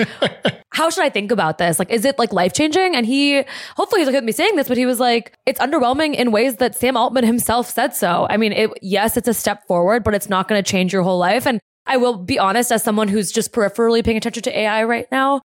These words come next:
Speaker 2: I was expecting it to be like, "Okay, if Chat G P T and G P T three are, like, having conversations with me, like, this is gonna have a conversation that I didn't even know I wanted to have." I mean,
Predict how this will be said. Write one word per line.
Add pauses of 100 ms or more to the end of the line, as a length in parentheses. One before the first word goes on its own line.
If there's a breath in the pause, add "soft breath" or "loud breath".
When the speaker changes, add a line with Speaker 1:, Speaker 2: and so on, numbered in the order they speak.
Speaker 2:
I
was
expecting
it
to
be
like,
"Okay,
if
Chat
G
P
T (360 loud breath)
and
G
P
T
three
are,
like,
having
conversations
with
me,
like,
this
is
gonna
have
a
conversation
that
I
didn't
even
know
I
wanted
to
have."
I
mean,